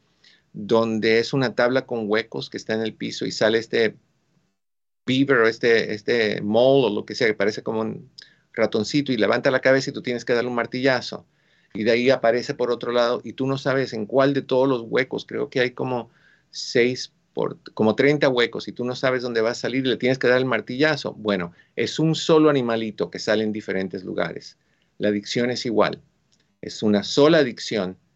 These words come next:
que se manifiesta en diferentes aspectos de tu vida.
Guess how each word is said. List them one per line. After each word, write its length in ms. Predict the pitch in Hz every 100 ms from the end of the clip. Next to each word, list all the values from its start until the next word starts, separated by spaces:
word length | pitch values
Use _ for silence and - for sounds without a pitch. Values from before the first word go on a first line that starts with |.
| _ _
que 100 | 101
se 120 | -
manifiesta 580 | 98 98 101 110 107 -
en 60 | 104
diferentes 520 | 98 101 98 98 95
aspectos 480 | 90 - 90 - 90
de 80 |
tu 160 | 90 90
vida. 360 | 92 87 87